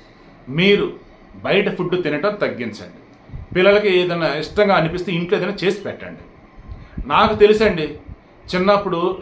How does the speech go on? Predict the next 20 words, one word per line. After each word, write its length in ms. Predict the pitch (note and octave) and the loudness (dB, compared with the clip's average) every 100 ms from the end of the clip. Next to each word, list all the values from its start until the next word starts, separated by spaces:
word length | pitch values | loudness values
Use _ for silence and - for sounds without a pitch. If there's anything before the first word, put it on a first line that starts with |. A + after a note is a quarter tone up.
| - | -2
షాప్కి 320 | D#3 F3+ F3+ | 2 2 0
వెళ్ళి 100 | F3+ | -2
ఏదైనా 140 | E3 D#3+ | -2 -2
కొనుక్కొని 300 | D#3 D#3 E3+ D#3 | -6 -6 -6 -6
తిన్నాను 320 | D3 D3+ D#3 B2 | 0 0 0 -2
అంటే 180 | B2 C#3 C#3+ A2 | -4 -4 -4 -4
గొట్టలు 280 | C#3+ - F#3 | -4 -2 -2
అని 80 | D#3 C3 | -2 -4
ఉంటాయి. 220 | B2+ - - - - - _ - - A#2+ | -8 -12 -16 -20 -20 -20 _ -20 -18 -10
ఆమ్, 200 | B2 B2 B2 | -8 -8 -4
అప్పుడు 240 | C3 D#3 C#3+ B2 G#2+ - - - _ _ - - - | -2 2 2 2 -6 -10 -20 -20 _ _ -20 -20 -4
పావలకు 380 | D#3 E3 F#3+ G#3 D#3+ | 2 4 4 2 2
ఐదు 80 | D#3 | 0
గొట్టలు 220 | C#3+ E3+ D#3+ | 0 -2 -4
ఇచ్చేవాడు, 320 | - - - _ _ _ - - - | -8 -12 -14 _ _ _ -20 -20 -16
ఇప్పుడు 420 | B2 C#3+ C#3 A#2 - | -10 0 0 0 -2
పావలకు 300 | C#3+ E3 D#3+ | 0 0 0
ఒకటి 140 | C#3+ C#3 | -4 -2
కూడా 120 | D#3 B2+ | -4 -4
రావట్లా, 300 | A2 - | -8 -10